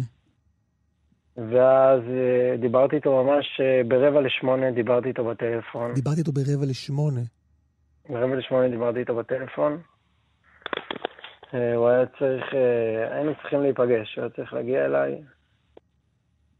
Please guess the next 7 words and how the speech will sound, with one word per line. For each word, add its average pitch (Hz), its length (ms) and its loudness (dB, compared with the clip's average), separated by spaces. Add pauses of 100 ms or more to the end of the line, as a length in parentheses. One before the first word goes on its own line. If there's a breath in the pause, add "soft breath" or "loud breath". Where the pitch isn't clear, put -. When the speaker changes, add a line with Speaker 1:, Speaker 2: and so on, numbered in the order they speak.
(460)
Speaker 1:
אז 123 240 -6
בעצם, 123 560 -4
אה, 113 720 -8 (300)
אמרתי 143 200 0
לו 131 80 4
יותר 135 260 2
מאוחר. 147 560 0